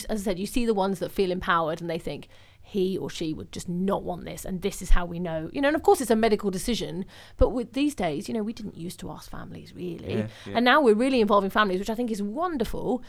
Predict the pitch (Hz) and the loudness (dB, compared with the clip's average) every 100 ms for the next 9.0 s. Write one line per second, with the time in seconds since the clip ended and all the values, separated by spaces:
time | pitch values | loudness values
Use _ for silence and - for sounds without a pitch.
0 | - - 233 220 247 226 254 285 226 180 | -16 -2 2 6 6 6 6 8 6 2
1 | 185 185 185 170 165 165 202 233 226 202 | 0 -2 -2 -4 -4 -4 -2 -2 0 -2
2 | 190 202 196 - 254 202 262 277 - 214 | -2 -4 -6 -4 -2 2 0 -2 -4 -6
3 | 196 - 190 - - 196 196 202 202 175 | -6 -6 -8 -6 -4 -4 -2 -2 -2 -2
4 | 180 185 190 196 190 180 180 185 180 - | -2 0 2 2 2 -2 -4 -4 -4 -6
5 | - - 175 175 - - - - 135 - | -8 -6 -8 -8 -12 -12 -12 -12 -12 -10
6 | - - 160 - - - - - 190 - | -10 -10 -12 -12 -12 -12 -14 -14 -16 -16
7 | 190 - - - 147 143 143 135 127 - | -16 -16 -12 -4 4 4 6 4 0 -4
8 | - 147 - 113 - 101 104 143 311 | 2 2 2 -2 -2 -2 -2 -2 -6